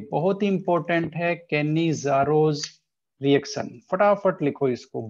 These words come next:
बहुत ज्यादा इंपॉर्टेंट है, Cannizzaro रिएक्शन, another name reaction, another name reaction। ठीक है, other reaction में Cannizzaro रिएक्शन। और फटाफट Cannizzaro का डिस्क्रिप्शन लिख लो भाई, फटाफट,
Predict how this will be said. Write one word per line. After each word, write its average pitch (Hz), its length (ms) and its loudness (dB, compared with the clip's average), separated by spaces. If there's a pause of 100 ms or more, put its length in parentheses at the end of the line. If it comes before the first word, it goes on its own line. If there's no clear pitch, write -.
(140)
बहुत 165 420 0
ज्यादा 151 280 0
इंपॉर्टेंट 139 640 -4
है, 185 220 -2 (500)
Cannizzaro 147 760 4
रिएक्शन, 127 480 -2 (180)
another 180 420 4
name 170 500 6
reaction, 156 560 2 (500)
another 180 380 6 (140)
name 175 340 6
reaction। 135 580 2
ठीक 135 160 -2
है, 220 120 6 (100)
other 151 220 2
reaction 147 460 0
में 190 100 -2
Cannizzaro 151 540 2
रिएक्शन। 147 320 -2
और 175 80 -2 (100)
फटाफट 208 480 2 (400)
Cannizzaro 185 540 6
का 202 100 6
डिस्क्रिप्शन 190 540 2
लिख 143 180 0
लो 135 80 0
भाई, 127 120 -2
फटाफट, 147 460 0